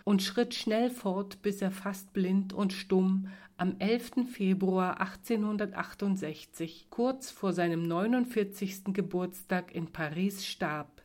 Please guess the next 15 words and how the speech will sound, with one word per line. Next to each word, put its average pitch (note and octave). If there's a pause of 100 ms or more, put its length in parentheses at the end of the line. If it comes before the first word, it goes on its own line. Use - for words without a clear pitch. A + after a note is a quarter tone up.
Ob G3
die A3
Multiple G3+
Sklerose, F#3 (160)
ein E3+
Schlaganfall F#3 (160)
oder G#3+ (140)
die F#3+
Spätfolgen G3+
seiner E3+
Experimente F3+
mit E3
Chemikalien D#3+
wie F3
Quecksilber F#3+